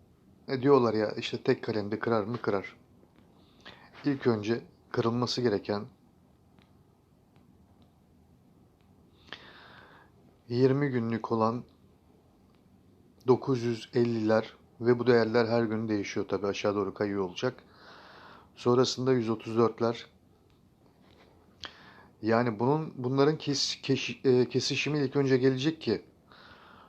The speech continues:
sonra ön-, önümüzü görebilirim. Ancak o zaman önümüzü görebiliriz.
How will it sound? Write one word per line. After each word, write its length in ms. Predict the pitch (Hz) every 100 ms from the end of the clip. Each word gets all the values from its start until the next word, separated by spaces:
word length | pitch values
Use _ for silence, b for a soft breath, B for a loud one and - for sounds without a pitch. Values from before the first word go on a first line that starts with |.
| B B
sonra 280 | - 147 135
ön-, 180 | 117 -
önümüzü 420 | 127 107 95 98
görebilirim. 520 | 98 95 92 90 101 - _ _ _ _ _ _ _ _ _ _ - _ _ _ B B B B B
Ancak 320 | 135 147 127 131
o 60 |
zaman 200 | 123 120
önümüzü 380 | 113 113 107 101
görebiliriz. 680 | 104 101 92 90 - - -